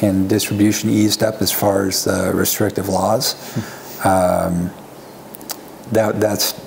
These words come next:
one huge thing that I don't know if it'll ever happen because of lobbyists, but, uh,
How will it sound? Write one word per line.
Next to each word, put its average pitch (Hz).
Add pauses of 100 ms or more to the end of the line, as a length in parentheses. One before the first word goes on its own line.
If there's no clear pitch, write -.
(220)
one 107
huge 92
thing 95
that 92
I 107
don't 101
know 95
if 92
it'll 98
ever 98
happen 95 (100)
because 98
of 92
lobbyists, 95 (500)
but, 95
uh, 92